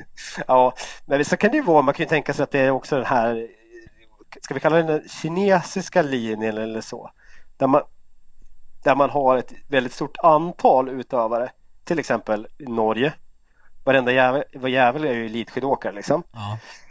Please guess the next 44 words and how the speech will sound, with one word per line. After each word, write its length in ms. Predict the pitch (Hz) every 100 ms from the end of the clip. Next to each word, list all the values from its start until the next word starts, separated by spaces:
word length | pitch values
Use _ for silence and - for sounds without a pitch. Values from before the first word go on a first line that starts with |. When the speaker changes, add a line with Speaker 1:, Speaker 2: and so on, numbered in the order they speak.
| - - - - -
Speaker 1:
Och 80 | 127
när 60 |
man 120 | 147
har 160 | 160 185
den 160 | 156 147
grunden, 360 | 151 180 117
då 80 | 113
kan 140 | - 220
man 80 |
ju 40 | 170
hålla 140 | 143
på 280 | 127 - 226
och 400 | 170 139 139 131 - - - _ _
köra 420 | - 147 135 165
träning 580 | - - 170 139 113 113
på 140 | -
massa 280 | 120 110 185
olika 300 | 214 131 123
sätt. 280 | - 101 - - _
Kanske 460 | 131 120 127 123 - -
extra 340 | 131 - 170 165
mycket 240 | 143 123
skidåkning 520 | 127 113 113 107 123
och 60 | 117
extra 240 | - 160
mycket 220 | 156 139 113
rullskidåkning. 640 | 107 - 113 90 - - - - - -
Så 140 | - -
kommer 240 | 185 165
jättemånga 460 | 147 - 139 135 127
få 120 | 139
ont 160 | 131 143
i 20 |
ryggen 240 | 135 127
där 200 | 165 160
också. 300 | 170 - - - - _ - - -
Men 180 | 139 143
några 260 | 151 214
kommer 240 | - 143 143
inte 160 | 175
få 140 | - 143
ont 160 | -
i 40 | 113
ryggen. 260 | 107 101